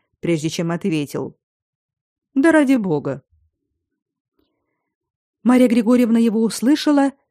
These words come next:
но сделала вид, что не поняла. Кого волнует мужской гонор – когда на кону стоят жизнь и благополучие собственной внучки.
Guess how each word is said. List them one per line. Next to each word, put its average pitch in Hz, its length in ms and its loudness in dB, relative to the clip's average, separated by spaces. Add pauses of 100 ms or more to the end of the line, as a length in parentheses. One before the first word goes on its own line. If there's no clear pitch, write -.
(180)
но 180 180 -2
сделала 170 440 -2
вид, 190 180 -4
что - 220 -4
не 214 120 -2
поняла. 214 640 -2 (640)
Кого 311 260 2
волнует 165 520 -2
мужской 165 400 -4
гонор – 247 420 2 (340)
когда 156 240 -6
на 165 140 -6
кону 165 260 -4
стоят 160 380 -6
жизнь 185 420 -2
и 196 80 -4
благополучие 160 760 -4
собственной 160 580 -6
внучки. 156 580 -8